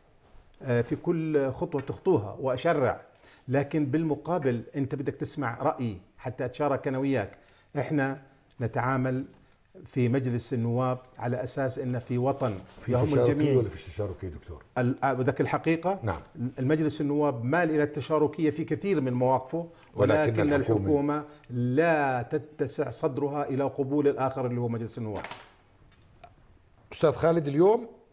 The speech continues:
Speaker 2: نسأل عن التشاركية، هل لدى مجلس النواب هذه الوهرة لفرض الحكومة، ولا بده يضل النائب يلحق الوزير عشان يمضي معاملة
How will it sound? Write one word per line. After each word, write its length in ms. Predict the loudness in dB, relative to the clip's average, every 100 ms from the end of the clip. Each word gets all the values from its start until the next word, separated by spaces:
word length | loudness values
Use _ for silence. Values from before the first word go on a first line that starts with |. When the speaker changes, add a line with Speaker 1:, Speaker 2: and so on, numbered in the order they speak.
| _
Speaker 2:
نسأل 300 | -4 -2 0
عن 120 | 0
التشاركية، 720 | 0 0 2 2 0 -4 -6 -8 -14 -20 _ _ _ _
هل 380 | -8 -2 -2 -2 -2
لدى 300 | 0 2 0
مجلس 400 | 0 -4 -8 -8
النواب 440 | -6 -4 -2 -4 -2
هذه 320 | -4 -4 -4
الوهرة 500 | -2 -2 -2 -8 -12 _ _ _ _ _ _ _ -20
لفرض 280 | -6 -2 -2 -4 -16 -20 _ _ _
الحكومة، 580 | -10 -8 -6 -2 -2 -2 -10 -20 _ -20 -8 -2
ولا 200 | 2 2
بده 220 | 2 2
يضل 240 | 4 2
النائب 380 | 2 -2 -2 -2
يلحق 200 | -4 -6
الوزير 520 | -6 -2 -2 -2 -4
عشان 300 | -6 -8 -8
يمضي 260 | -6 -4 -4
معاملة 540 | -4 -6 -6 -6 -8